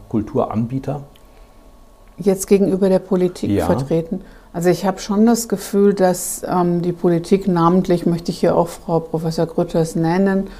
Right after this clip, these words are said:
Speaker 1: Hm.
Speaker 2: ähm, ein offenes Ohr hat und nicht nur ein offenes Ohr, sondern auch die Spendierhosen an quasi. Aber wir sind ja, also die gesamte Kultur und die Buchbranche eben darin,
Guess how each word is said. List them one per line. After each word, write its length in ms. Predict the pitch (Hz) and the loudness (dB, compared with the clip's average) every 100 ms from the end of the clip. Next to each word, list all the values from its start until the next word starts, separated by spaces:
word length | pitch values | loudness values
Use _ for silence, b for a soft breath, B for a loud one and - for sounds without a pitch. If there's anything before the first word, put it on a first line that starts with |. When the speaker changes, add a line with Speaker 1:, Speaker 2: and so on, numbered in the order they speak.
| B | B
Speaker 1:
Hm. 240 | 104 101 - | -2 -2 0
Speaker 2:
ähm, 580 | 190 185 180 180 180 - - - - - | 2 2 2 0 -2 -6 -16 -20 -20 -12
ein 300 | - 175 175 | -4 -2 -2
offenes 580 | - 175 - 180 165 - - | 0 -2 0 -4 -4 -8 -6
Ohr 380 | 180 214 220 208 | 2 4 4 0
hat 180 | 202 | -2
und 180 | 190 180 | -4 -4
nicht 260 | 180 175 - | -4 -6 -6
nur 120 | 185 | -4
ein 200 | 170 - | -4 -4
offenes 480 | 170 165 - 165 - | -4 -4 -6 -10 -6
Ohr, 200 | 165 175 | -2 -2
sondern 400 | 175 170 165 160 | -2 -2 -2 -4
auch 220 | 208 175 | -6 -8
die 160 | - 165 | -8 -8
Spendierhosen 880 | - 165 165 202 214 196 196 190 - | -6 -6 0 4 4 4 2 2 0
an 320 | 175 180 220 | 0 2 2
quasi. 520 | - 175 180 185 190 B B B B B B B - | 2 2 2 -2 -4 B B B B B B B -6
Aber 640 | 185 180 190 185 185 185 - - - - - - - - - - | 2 4 6 6 6 4 0 -14 -20 -20 -20 -20 -20 -20 -20 -14
wir 240 | - 190 185 | -4 0 0
sind 300 | 185 208 214 | 2 0 2
ja, 240 | 202 - - - - - - - | 0 0 -8 -20 -20 -20 -20 -10
also 200 | 170 165 | -4 -4
die 100 | 151 | -4
gesamte 420 | 165 170 196 220 | -4 -2 0 0
Kultur 480 | 214 214 214 208 196 | 2 0 2 4 4
und 180 | 160 175 | 2 -4
die 60 | 175 | -4
Buchbranche 640 | 180 175 - 170 170 - | -6 -6 -6 -4 -4 -4
eben 220 | - 170 165 | -4 -4 -4
darin, 420 | 160 175 185 | -4 -2 -4